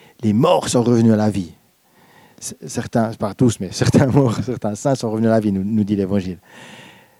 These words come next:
Pourquoi ? Parce qu'il n'y a pas d'autre sacrifice plus beau, plus pur, plus parfait que celui de Jésus pour vaincre la mort.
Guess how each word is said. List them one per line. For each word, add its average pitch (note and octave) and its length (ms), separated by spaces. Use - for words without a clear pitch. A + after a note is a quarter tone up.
Pourquoi ? B2+ 340
Parce - 200
qu'il - 80
n'y G2+ 60
a - 40
pas A#2 200
d'autre A#2 380
sacrifice - 760
plus G#2+ 240
beau, G#2 260
plus - 220
pur, G#2+ 320
plus G#2+ 140
parfait G#2+ 420
que A2 100
celui G#2 260
de G2+ 100
Jésus G2 400
pour G#2 140
vaincre G2+ 280
la G2+ 60
mort. G#2 340